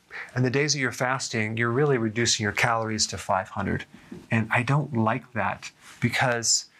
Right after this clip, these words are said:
number one, you're allowing the person to eat whatever they want on the alternate days. And number two, it's not a true fast. You're just cutting down the calories. However, you do see some benefits. But as far as dealing with and keeping these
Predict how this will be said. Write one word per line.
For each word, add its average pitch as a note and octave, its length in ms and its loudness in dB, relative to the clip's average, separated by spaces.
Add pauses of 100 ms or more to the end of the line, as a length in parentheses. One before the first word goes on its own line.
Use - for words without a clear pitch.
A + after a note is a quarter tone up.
(320)
number C3+ 200 2
one, B2+ 380 2 (180)
you're B2 140 4
allowing C3 260 2
the A#2+ 60 -10
person A#2+ 320 -2
to A#2+ 60 2
eat A2 60 0
whatever A2 280 0
they G#2+ 100 -4
want G#2+ 460 0
on A2 180 0
the A2+ 80 -4
alternate A2 480 -2
days. G2+ 380 -2 (500)
And A#2+ 160 0
number A#2+ 180 0
two, C#3 440 0
it's A#2 160 -2
not C3+ 160 0
a A#2 80 -4
true - 220 0
fast. A2 360 -2
You're A2+ 80 -6
just A2+ 160 -2
cutting B2+ 300 -2
down A2 140 -4
the G#2 60 -10
calories. - 800 -2 (320)
However, D3 420 0 (220)
you B2+ 100 0
do B2+ 140 4
see B2 180 2
some A#2 200 0
benefits. G2 560 -6
But D3 100 2
as C#3+ 140 0
far F#3 240 2
as D3 100 2
dealing D3 440 0
with B2 340 0
and A2 180 0
keeping F3+ 400 2
these C#3+ 320 2